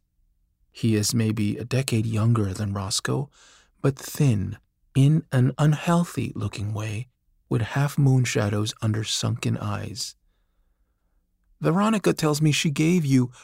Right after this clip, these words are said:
her Netflix password," Roscoe says. "She's very kind." Are you using it? I've been too busy with classes. Flavia has signed up for two next semester,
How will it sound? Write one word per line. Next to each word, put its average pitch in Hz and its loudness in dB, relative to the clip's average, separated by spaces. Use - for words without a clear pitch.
her - 0
Netflix 131 2
password," 120 -4
Roscoe 98 -4
says. 104 -6
"She's - -8
very 156 4
kind." 123 -2
Are 113 4
you 110 4
using 117 4
it? 226 2
I've 170 -2
been 185 6
too 185 2
busy 165 2
with 127 -2
classes. - -2
Flavia 170 2
has 127 0
signed 123 4
up 120 0
for 123 -2
two 120 0
next 101 -4
semester, 101 -4